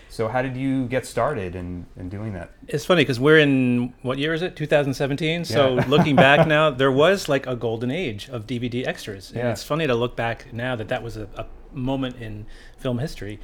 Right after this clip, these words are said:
Speaker 2: where D V Ds in about ninety-eight, ninety-nine were being introduced to the public as a new format. And the studios were trying to come up with ways for consumers to ditch all their V H Ss and buy all the same movies all over again.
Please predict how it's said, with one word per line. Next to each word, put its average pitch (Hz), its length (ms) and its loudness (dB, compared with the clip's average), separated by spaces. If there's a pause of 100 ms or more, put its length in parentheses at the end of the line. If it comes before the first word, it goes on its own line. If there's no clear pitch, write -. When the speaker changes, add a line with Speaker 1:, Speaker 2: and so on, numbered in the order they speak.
(280)
Speaker 2:
where 131 180 4
D 135 140 2
V 151 140 0
Ds 135 540 2 (180)
in 123 120 -4
about 117 300 -2
ninety-eight, 123 480 -2
ninety-nine 123 480 -4
were 123 80 -2
being 117 180 -6
introduced 120 380 -10
to 131 80 -12
the 104 60 -14
public 131 400 -6
as 117 180 -12
a 120 60 -8
new 113 100 -10
format. 151 480 -8 (480)
And 120 480 -2
the 117 80 -8
studios 139 460 0
were 117 60 -4
trying 123 340 -4
to 117 560 -4
come 131 160 -4
up 120 100 -4
with 117 80 -6
ways 123 420 -2
for 123 380 0
consumers 123 540 -4
to 127 100 -8
ditch 135 300 -4
all 135 160 0
their 123 100 -2
V 120 160 -2
H 120 140 -6
Ss 110 320 -8
and 107 180 -12
buy 113 240 -4
all 113 240 -8
the 113 80 -8
same 120 220 -6
movies 117 260 -4
all 117 180 -4
over 170 200 0
again. 101 300 -10